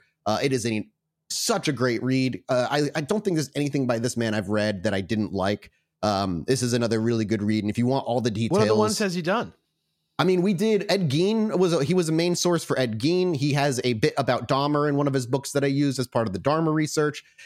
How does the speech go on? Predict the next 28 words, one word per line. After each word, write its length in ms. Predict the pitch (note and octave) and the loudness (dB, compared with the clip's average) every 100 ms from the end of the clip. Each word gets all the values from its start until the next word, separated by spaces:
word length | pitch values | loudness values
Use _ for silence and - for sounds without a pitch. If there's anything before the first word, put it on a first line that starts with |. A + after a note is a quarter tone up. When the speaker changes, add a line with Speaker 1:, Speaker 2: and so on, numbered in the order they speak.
| - | -2
Speaker 1:
He's 160 | G#3 | 0
done, 300 | G3+ A#3+ G#3+ | 2 2 2
uh, 260 | G3+ B2 A2+ | 0 0 0
I 120 | F#2+ | -2
think 180 | - F3+ | -2 -2
he's, 260 | D3+ A#2+ - | -2 -6 -2
uh, 260 | A#2+ G2 F#2 D#2+ | 0 0 -2 -4
did, 240 | - B2+ G#2+ | -2 0 0
um, 420 | - G#2+ F#2+ F2 - | 0 0 0 -4 -2
Ed 220 | C#3+ C#3+ | -2 -2
Kemper, 420 | A#2+ E3+ F3 G3+ - - | -2 -4 -2 -4 -4 -4
uh, 140 | A2 - | -4 -2
which 300 | A#2 - A2 | -4 -4 -2
we'll 140 | B2 | 0
be 60 | B2 | 0
doing 300 | A2 B2 A2 | 0 0 0
at 80 | - | -2
some 140 | A2+ | -2
point 160 | A#2+ F#2+ | -2 -4
in 40 | |
the 40 | G#2 | -4
future. 460 | B2 A2+ C3 A#2+ - _ | -2 -2 0 -2 -4 _
Speaker 2:
That's 240 | - E3 | -6 -6
the 120 | - F3 | -4 -2
one 240 | D#3 D3+ | -2 -4
from 340 | C3 C3 A2+ - _ | -4 -6 -6 -12 _
Mindhunter, 960 | A2+ A2+ A2+ A#2+ G#2 - G2+ - - - | -10 -8 -6 -8 -8 -12 -12 -14 -14 -16
right? 220 | A2 A#2 | -10 -10